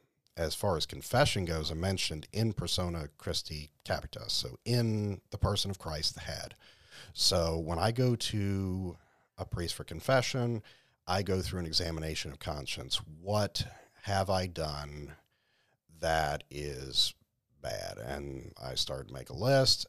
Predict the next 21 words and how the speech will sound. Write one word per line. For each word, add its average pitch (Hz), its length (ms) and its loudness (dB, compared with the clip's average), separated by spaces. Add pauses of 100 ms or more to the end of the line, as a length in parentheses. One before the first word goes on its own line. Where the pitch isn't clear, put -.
(100)
and 85 380 0
I 135 200 -8
go 120 120 -12
to 123 160 -12
the - 160 -14
priest 113 460 0
and 78 240 -6
say, 73 800 -6
you 65 80 -20
know, - 60 -20 (120)
"I'd - 120 -20
like 131 200 -12
confession, 113 720 2 (1200)
and 90 420 0
here 98 260 -2
are 92 60 0
my 78 120 -4
sins." 139 560 4 (100)
I - 120 0
list 85 380 0
them 76 180 -10